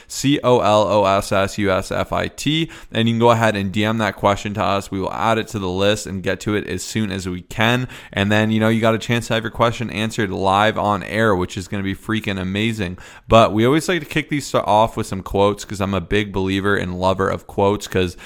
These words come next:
you know, there's just something so nice about so much knowledge put in one nice, simple little sentence. So,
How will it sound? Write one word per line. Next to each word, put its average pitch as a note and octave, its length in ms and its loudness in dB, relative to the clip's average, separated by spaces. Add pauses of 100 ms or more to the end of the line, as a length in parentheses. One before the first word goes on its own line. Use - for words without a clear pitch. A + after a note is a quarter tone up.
(140)
you G2+ 100 -4
know, G#2 60 2
there's G2+ 100 0
just B2+ 140 -4
something D3+ 260 -2
so A#2+ 220 0
nice G2+ 320 0
about F#2 220 0
so G#2 160 -2
much G2+ 220 -6
knowledge F2+ 500 0
put - 280 -2 (240)
in F#2+ 200 -2
one G2+ 260 2
nice, G2+ 280 0
simple G2 440 -2
little F#2 220 0
sentence. F2 580 -8
So, F2+ 320 -2